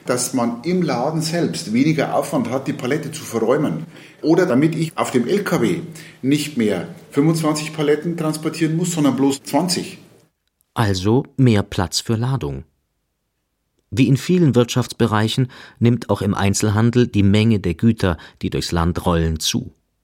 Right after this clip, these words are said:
Speaker 2: Das Sortiment im Durchschnittssupermarkt hat sich in den letzten vierzig Jahren verdreifacht.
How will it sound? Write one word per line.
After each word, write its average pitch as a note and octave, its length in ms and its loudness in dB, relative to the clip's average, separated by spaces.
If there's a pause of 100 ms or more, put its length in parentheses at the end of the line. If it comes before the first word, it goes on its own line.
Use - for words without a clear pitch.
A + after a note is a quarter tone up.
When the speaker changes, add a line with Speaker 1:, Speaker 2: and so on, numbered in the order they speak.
(760)
Speaker 2:
Das F#2 140 -2
Sortiment B2+ 560 4
im A#2 160 4
Durchschnittssupermarkt B2 1200 0
hat - 180 -2
sich - 160 -6
in G2+ 80 -2
den F2+ 120 0
letzten - 340 -2
vierzig - 400 -2
Jahren F2+ 300 2
verdreifacht. G2 760 -4